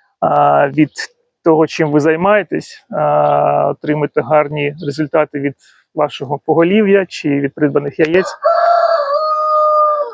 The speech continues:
М, якщо є що додати, буду радий прочитати ваші коментарі. Буду радий, е, якщо коментарі...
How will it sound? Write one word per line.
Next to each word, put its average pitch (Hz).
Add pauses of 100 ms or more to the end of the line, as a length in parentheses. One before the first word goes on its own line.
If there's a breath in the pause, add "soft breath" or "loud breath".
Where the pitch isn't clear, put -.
М, 175
якщо 202
є 240
що 240
додати, 233
буду 185
радий 139
прочитати 165
ваші -
коментарі. 151 (240)
Буду 196
радий, 202
е, 165
якщо 160
коментарі... 175